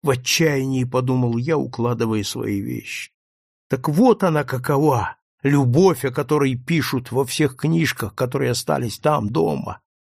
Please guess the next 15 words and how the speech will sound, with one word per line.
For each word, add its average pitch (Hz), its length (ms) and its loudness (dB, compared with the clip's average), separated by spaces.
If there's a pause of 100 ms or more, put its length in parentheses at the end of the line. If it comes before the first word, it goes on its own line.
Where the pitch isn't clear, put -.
и 131 80 6
от 135 140 2
которой 139 400 2
в 127 120 -10
смутных 151 600 0
снах 165 360 -2
своей 131 340 2
юности 151 680 -4 (300)
я 123 220 2
ожидал 123 400 0
так 104 220 -8
многого. 104 600 -2 (1040)
Я 113 160 2
свернул 151 480 0
шинель, 147 500 -2